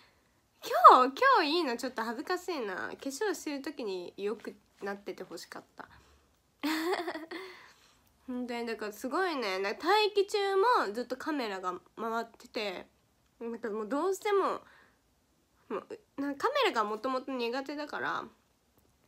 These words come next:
撮りたくなかったから、なんか、もうこうやって伏せてて。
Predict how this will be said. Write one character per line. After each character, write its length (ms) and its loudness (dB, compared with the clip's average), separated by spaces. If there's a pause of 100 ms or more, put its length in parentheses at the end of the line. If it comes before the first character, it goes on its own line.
(160)
撮 80 -6
り 60 -4
た 120 -8
く 80 -10
な 140 -8
か 120 -10
っ 80 -16
た 100 -14
か 120 -10
ら、 280 -2 (720)
な 120 -8
ん 80 -10
か、 200 -10 (640)
も 160 -4
う 80 -16
こ 120 -18
う 20 -4
や 60 -6
っ 40 -10
て 380 -10 (200)
伏 180 -6
せ 160 -10
て 180 -16
て。 320 -14